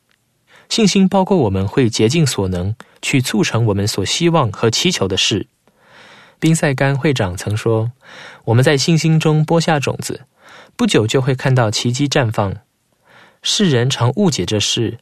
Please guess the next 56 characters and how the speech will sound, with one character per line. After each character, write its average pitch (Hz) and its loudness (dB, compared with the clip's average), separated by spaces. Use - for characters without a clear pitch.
并 135 2
且 104 0
本 95 -2
末 123 2
倒 - -4
置。 95 -2
他 151 0
继 190 0
续 165 0
解 104 -2
释 120 -2
道， 107 -2
我 123 0
们 123 4
有 170 4
很 135 0
多 147 4
人 123 2
希 - 0
望 147 2
有 107 0
健 151 0
康 131 0
及 110 -2
活 98 -2
力， 113 -2
却 - -2
不 165 -2
遵 208 0
守 101 0
健 143 0
康 123 0
律 143 2
法。 - -10
我 110 2
们 117 4
想 120 0
变 156 2
得 131 2
富 151 0
裕， 147 0
却 156 0
不 147 0
缴 98 0
付 117 0
十 - 0
一 147 0
奉 156 0
献。 123 0
我 143 0
们 165 4
希 208 2
望 190 4
接 202 0
近 214 2
主， - -2